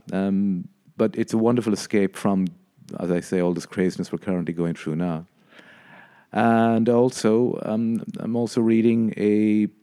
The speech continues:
uh, it was a guy called Frank Budgen, and he wrote a, a memoir in the thirties, which is kind of a memoir stroke guide to Ulysses, uh, which I think is a rather interesting book in itself, actually. So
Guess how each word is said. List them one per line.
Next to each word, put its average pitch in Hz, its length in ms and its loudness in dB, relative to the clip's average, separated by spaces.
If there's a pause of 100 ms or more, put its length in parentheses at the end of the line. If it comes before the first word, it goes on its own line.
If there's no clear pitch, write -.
(1160)
uh, 98 240 -2 (480)
it 104 80 -2
was 90 100 -4
a - 20 -10
guy 104 120 0
called 98 200 -4
Frank 95 260 0
Budgen, 104 380 -2 (600)
and 87 160 -4
he 107 140 2
wrote 98 300 2
a, 87 460 -2 (420)
a 98 60 0
memoir 107 720 2
in 101 100 -2
the - 80 -8
thirties, 87 600 -2 (100)
which 98 200 -10
is 87 60 -12
kind 98 140 -2
of 87 80 -2
a 92 60 2
memoir 90 440 2
stroke - 600 -2
guide 90 240 0
to 92 100 -4
Ulysses, 92 540 -2 (580)
uh, 104 640 0 (760)
which 110 180 -2
I 104 100 2
think 110 380 -8 (200)
is 101 120 -4
a 104 40 -10
rather 110 240 2
interesting 107 360 -2
book 98 220 -6
in 95 60 -2
itself, 95 440 -4
actually. - 360 -12
So 95 300 -4